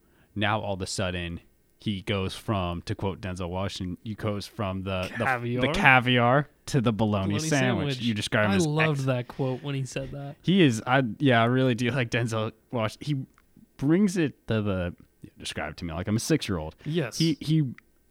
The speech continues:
Speaker 1: defines, like, courtroom in, like, such a simplistic terms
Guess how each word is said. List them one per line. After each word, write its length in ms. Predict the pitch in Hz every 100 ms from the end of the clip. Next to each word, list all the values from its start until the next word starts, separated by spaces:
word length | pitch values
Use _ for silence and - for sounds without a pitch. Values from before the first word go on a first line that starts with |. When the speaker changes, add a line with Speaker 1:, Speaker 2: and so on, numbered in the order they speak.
| - -
Speaker 1:
defines, 500 | 135 - 131 139 156
like, 200 | 135 104
courtroom 520 | - 104 113 123 123 -
in, 140 | 101
like, 220 | 98 92 -
such 200 | 113 110
a 40 |
simplistic 760 | - - 104 - 107 - 104 -
terms 600 | - 85 92 127 139